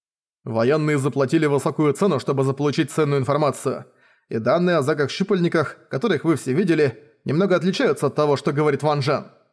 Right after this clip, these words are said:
Да, они сильные, но не настолько».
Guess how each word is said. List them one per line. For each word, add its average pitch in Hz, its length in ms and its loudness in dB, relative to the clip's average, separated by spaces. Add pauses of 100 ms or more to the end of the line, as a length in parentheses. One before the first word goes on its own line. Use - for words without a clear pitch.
(200)
Да, 139 240 2
они 147 160 0
сильные, 165 560 2 (240)
но 285 120 0
не 196 100 4
настолько». 143 560 -2